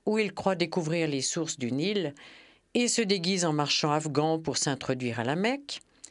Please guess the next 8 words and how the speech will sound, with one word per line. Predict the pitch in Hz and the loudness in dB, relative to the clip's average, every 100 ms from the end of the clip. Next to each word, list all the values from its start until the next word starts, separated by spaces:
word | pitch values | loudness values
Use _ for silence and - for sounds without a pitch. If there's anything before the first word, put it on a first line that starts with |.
| _ _ - | _ _ 0
elle | 240 220 | 2 2
l'attend. | 127 120 - 110 - - _ _ _ _ _ _ - - - | 0 -2 -4 -6 -6 -14 _ _ _ _ _ _ -20 -20 -4
Et | 220 | 0
si, | - - 311 302 | 2 2 2 4
lorsqu'il | 269 277 - 247 | 2 2 0 2
repasse | 220 240 214 190 | 2 2 2 2
par | 151 131 | 0 0
Londres, | 160 214 190 143 143 | 0 2 0 0 -2